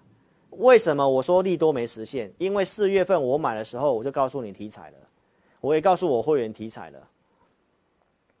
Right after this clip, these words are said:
没错吧？所以投资朋友，这个洗盘，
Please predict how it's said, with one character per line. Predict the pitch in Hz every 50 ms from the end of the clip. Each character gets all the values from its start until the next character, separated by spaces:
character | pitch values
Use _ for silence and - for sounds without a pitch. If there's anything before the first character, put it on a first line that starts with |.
| _ -
没 | 110 117
错 | - 151 139
吧？ | 117 98 80 - _ _ _ _ _ _ _ _ _ _
所 | - - 175 208 220
以 |
投 | 170 160
资 | 143 165
朋 | 156 165
友， | 151 131 107 95 - _ _ _ _ _ _ _ _ _ _ _
这 | - - 214
个 | 208 285
洗 | - - - 123 110
盘， | - - 92 90 90 92